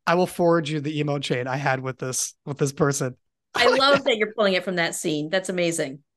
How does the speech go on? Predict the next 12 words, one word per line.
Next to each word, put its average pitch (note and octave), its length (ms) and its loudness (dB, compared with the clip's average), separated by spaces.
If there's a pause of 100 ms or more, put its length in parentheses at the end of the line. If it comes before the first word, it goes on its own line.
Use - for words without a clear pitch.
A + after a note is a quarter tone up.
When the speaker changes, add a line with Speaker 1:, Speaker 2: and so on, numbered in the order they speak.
(300)
Speaker 1:
Uh, F#3+ 160 0
anything G#3+ 300 4
else G#3 180 8
on F#3+ 220 4
your F3+ 440 0
honorable F3 300 -2
mention? A3+ 460 -2 (880)
Speaker 2:
Those E4+ 240 8
are G#4+ 60 -2
the G#4+ 100 -2
big D#4 180 2
ones. D#3+ 540 -2